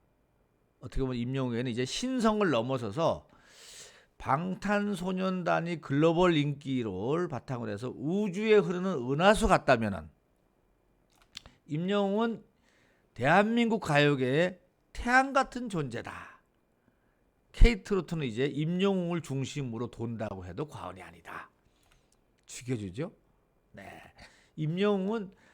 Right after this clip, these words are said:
한국 가요계의 태양 같은 존재가 됐다. K트로트가 임영웅을 중심으로 돈다고 해도 과언이 아니다. 죽입니다. 야, 문한식 기자 하여튼 표현도 잘하네요. 지난 구 일,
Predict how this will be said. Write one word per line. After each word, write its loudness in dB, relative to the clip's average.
한국 -4
가요계의 0
태양 4
같은 0
존재가 0
됐다. -18
K트로트가 0
임영웅을 -4
중심으로 -2
돈다고 0
해도 -6
과언이 -4
아니다. -16
죽입니다. -20
야, -16
문한식 -12
기자 -14
하여튼 -14
표현도 -2
잘하네요. -10
지난 -2
구 -4
일, 0